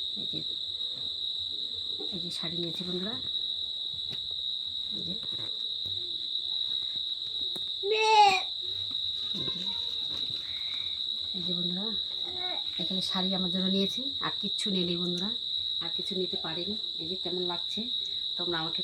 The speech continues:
কমেন্ট করে জানাবে। এই যে, ও, কমেন্ট করে জানাবে বন্ধুরা কেমন লাগছে। আর কদিন ভিডিও দিতে পারিনি বন্ধুরা, এখন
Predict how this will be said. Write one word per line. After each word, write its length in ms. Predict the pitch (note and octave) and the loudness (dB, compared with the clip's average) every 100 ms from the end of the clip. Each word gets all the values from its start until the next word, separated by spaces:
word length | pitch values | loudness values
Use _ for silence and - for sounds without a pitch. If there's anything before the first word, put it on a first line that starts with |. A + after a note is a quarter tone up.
| - | 0
কমেন্ট 220 | F3 F3 | 0 0
করে 120 | F3 E3 | 0 0
জানাবে। 280 | D#3+ D#3+ G#3 D4+ - - - - - - - B2 - - - | 0 0 0 -2 -4 -4 -2 -2 -2 -2 -2 -2 -2 -2 -2
এই 40 | - | -2
যে, 80 | - - - - - - - - - - - - - - - - - - - - - - - - - - - - | -2 -2 -2 -2 -2 -4 -4 -4 -2 -2 -2 -2 -2 -2 -2 -2 -2 -2 -2 -2 -2 -2 -2 -2 -2 -2 -2 -2
ও, 20 | F3 F3 | -2 -2
কমেন্ট 220 | F3 F3 F3+ | -2 -2 -2
করে 120 | F3+ F3 | 0 -2
জানাবে 220 | E3+ F3 E3+ | -2 -2 0
বন্ধুরা 240 | E3+ F#3 F#3+ | 0 -2 -2
কেমন 180 | F3+ F3 | 0 0
লাগছে। 260 | E3+ - - G#3+ | 0 -2 -2 0
আর 60 | F#3+ | 0
কদিন 200 | - F3 F#3+ | -2 0 0
ভিডিও 160 | D#3+ F3+ | 0 0
দিতে 140 | F3 - | 0 0
পারিনি 240 | F3+ F3 F3+ | 0 0 0
বন্ধুরা, 260 | - F3+ G3+ - - - - G3+ G3+ F3 | 0 0 0 -2 -2 -2 -2 -2 -2 -2
এখন 140 | E3 | 0